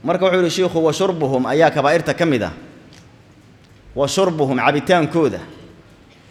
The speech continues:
"Ay shurbu shaaribiina almukallafiina", kuwa wax caba oo takliifku uu saaran yahay,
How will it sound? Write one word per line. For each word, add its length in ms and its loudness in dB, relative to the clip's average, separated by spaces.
"Ay 160 2
shurbu 320 -2
shaaribiina 960 0
almukallafiina", 1120 -2
kuwa 180 4
wax 160 2
caba 300 4
oo 160 2
takliifku 560 -2
uu 160 2
saaran 320 2
yahay, 400 2